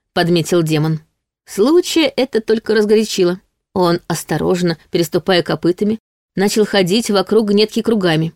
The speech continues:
Та цапнула его за загривок. Случай шарахнулся в сторону. Заржал и, уверенно подойдя, ткнулся ей мордой в щеку. Гнедка опешила, фыркнула, но уже не укусила. Случай коснулся губами ее уха.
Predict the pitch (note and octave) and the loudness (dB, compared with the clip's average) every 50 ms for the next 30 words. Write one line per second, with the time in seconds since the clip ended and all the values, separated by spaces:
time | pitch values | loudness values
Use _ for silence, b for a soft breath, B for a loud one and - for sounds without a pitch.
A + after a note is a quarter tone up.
0 | _ _ _ _ _ _ - C3 D#3+ - - - - - F#4 F#4+ - G#3+ G#3 G#3 | _ _ _ _ _ _ -4 -2 -2 -2 -2 -4 -2 0 0 0 2 2 4 6
1 | G3+ G3 F#3+ F3+ G3+ G#3 G3 G3+ F#3 A3 G3 F#3 F3 F3 E3+ F3 - - - _ | 6 6 6 4 4 2 2 2 0 2 2 4 4 4 2 2 -2 -6 -16 _
2 | _ _ _ _ _ _ _ - - F#3+ F#3 F3 - - E3+ D#3 - F3 E3 D#3+ | _ _ _ _ _ _ _ -2 2 2 2 2 2 -2 -2 -2 -2 -2 -2 -2
3 | E3 - E3+ D#3+ D3+ - E3+ - - F3 E3+ D#3+ E3 E3 D#3+ - _ _ _ _ | 0 -2 -2 -2 -2 -4 -6 -4 -2 -2 -2 -2 -2 -4 -6 -10 _ _ _ _
4 | _ _ _ _ _ _ _ - F3 F3 F#3+ F3+ D#3+ D3+ D#3+ D#3 F#3+ A3+ b b | _ _ _ _ _ _ _ -6 -2 0 0 0 0 -2 -2 -2 -4 -4 b b
5 | b b b A3 A#3 A3+ G#3+ D4 D4+ D4 C#4 B3+ - - G3 G3 G3+ G3 F#3+ F3+ | b b b 0 2 2 4 4 2 2 2 0 0 0 0 2 2 2 2 2
6 | - C4 C4 - - - G#3+ B3+ C4+ C4 - - A#3+ G3+ G#3+ B3 B3+ A3+ G#3+ G#3+ | 0 -2 -2 -2 -2 0 0 0 -2 -4 -2 -2 0 0 2 2 4 4 4 4
7 | A3+ A3+ G#3+ C4 A#3+ - - - F#3+ E3+ - - F#3+ F3+ - _ _ _ _ _ | 2 2 0 -2 -2 -2 0 0 0 0 0 -4 -10 -10 -12 _ _ _ _ _
8 | _ _ _ _ _ - E3 F#3+ F#3+ F#3 F3+ - - G3+ F3 E3+ - - D#3+ E3 | _ _ _ _ _ -4 0 2 2 2 2 0 0 0 0 0 0 -2 -4 -4
9 | - - - A#3 A#3+ A#3 _ _ _ _ - - G3 G3 G#3 - - A#3+ B3 C4+ | -4 -4 -4 -4 -4 -4 _ _ _ _ -4 2 2 2 4 4 2 2 2 0
10 | C4+ - _ _ _ _ _ _ _ _ _ _ - F#3+ F#3+ F#3 F#3 F#3+ F#3 G3+ | -2 -4 _ _ _ _ _ _ _ _ _ _ -2 0 2 2 2 2 2 2
11 | G3 F#3 F#3 G3 F#3+ - B3+ - - F#3 D#3+ E3+ E3 _ _ _ _ _ _ _ | 2 2 2 2 0 -2 -4 -2 -2 -2 -2 -2 -4 _ _ _ _ _ _ _
12 | - - E3+ E3 E3+ G3 - - F3+ - E3 D#3+ - - F3 G3 G3 - F#3+ F3 | -8 -2 0 2 2 2 2 0 -2 -2 -2 -4 -2 -2 0 0 0 0 -2 -2
13 | E3 E3 D#3 D#3+ E3+ F#3 F#3+ F#3 F3+ F3 F3 G3 G3+ F#3 E3 D#3 - - E3+ E3 | -2 -2 0 0 0 2 2 4 4 4 4 4 4 4 2 0 -4 -8 -10 -10